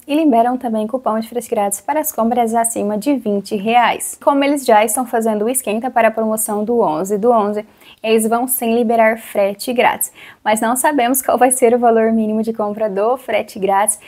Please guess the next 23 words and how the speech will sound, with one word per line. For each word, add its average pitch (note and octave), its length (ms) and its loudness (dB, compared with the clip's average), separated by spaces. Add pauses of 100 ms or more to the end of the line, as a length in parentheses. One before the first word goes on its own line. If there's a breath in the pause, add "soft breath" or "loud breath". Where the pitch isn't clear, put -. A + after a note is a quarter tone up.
(220 loud breath)
Às G3 180 0
vezes A3+ 200 4
eles A#3+ 160 0
liberam A3+ 300 2
frete A3 260 0
grátis G3+ 280 0
para G#3 180 0
as G3+ 100 -4
compras G3+ 320 -4
acima G3 340 -2
de F#3+ 140 -4
vinte G3+ 300 -4
reais F#3 280 2
alguns A#3 380 2
dias A#3 340 0
antes A#3 280 4
de A#3 80 -4
liberar G#3 340 0
frete G3 240 -8
grátis G3+ 300 -6
sem G#3 100 -6
valor F#3+ 300 -2
mínimo, G#3 340 -6